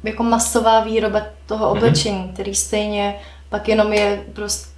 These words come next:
Speaker 1: na těch skladech a pak se to stejně zase vyhazuje a
Speaker 2: Mhm.
Speaker 1: je to jako dělaný za špatných podmínek.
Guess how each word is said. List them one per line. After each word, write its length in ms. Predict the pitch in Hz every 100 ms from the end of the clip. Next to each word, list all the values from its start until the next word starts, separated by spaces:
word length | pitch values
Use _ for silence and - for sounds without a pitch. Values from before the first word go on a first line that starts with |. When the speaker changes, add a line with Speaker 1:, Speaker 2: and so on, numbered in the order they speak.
| 214
Speaker 1:
na 80 |
těch 200 | 208 220
skladech 560 | - - 214 196 180 196
a 60 | -
pak 160 | -
se 100 | -
to 60 | 403
stejně 220 | - 208
zase 200 | 202 -
vyhazuje 560 | 202 208 208 190 180 165
a 260 | 175 180 180 - - -
Speaker 2:
Mhm. 160 | - 120
Speaker 1:
je 80 | 175
to 100 | 208
jako 200 | 202 226
dělaný 340 | 214 214 220
za 60 | 208
špatných 440 | - 196 196 214
podmínek. 920 | 214 214 214 220 214 214 214 208 208